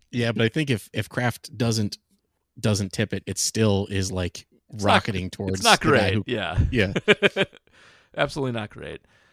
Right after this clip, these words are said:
Speaker 2: Um, a-, and, you know, the Packers had their chances at the same things. Uh, Darnell Savage got hit literally between the numbers by a Brock Purdy pass and didn't catch it. So what are you gonna do?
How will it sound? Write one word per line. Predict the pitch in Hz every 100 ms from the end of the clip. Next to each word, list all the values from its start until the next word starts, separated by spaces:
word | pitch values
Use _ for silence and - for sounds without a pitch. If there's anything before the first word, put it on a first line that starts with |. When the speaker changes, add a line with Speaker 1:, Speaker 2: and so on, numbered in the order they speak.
| _
Speaker 2:
Um, | - 107 98 95 - - _
a-, | 135 -
and, | 156 147 147
you | 151
know, | 110 117
the | 123
Packers | - 120 117 110 -
had | 117
their | 117
chances | - 120 - 104
at | 104
the | 120
same | 127 123
things. | 135 98 92 73 - -
Uh, | 120 - 131
Darnell | 131 131
Savage | - 120 113 -
got | 107 104
hit | 110
literally | 117 123 117 101
between | - 110 98
the | 92
numbers | 90 87 87
by | - 87
a |
Brock | 80 76 -
Purdy | 82 80
pass | 85 80 78 76
and | 69 - _ _ _
didn't | - 90 -
catch | 80 -
it. | - _
So | - - - _ _ _ _
what | - 151
are |
you | 143
gonna | 127
do? | 95 76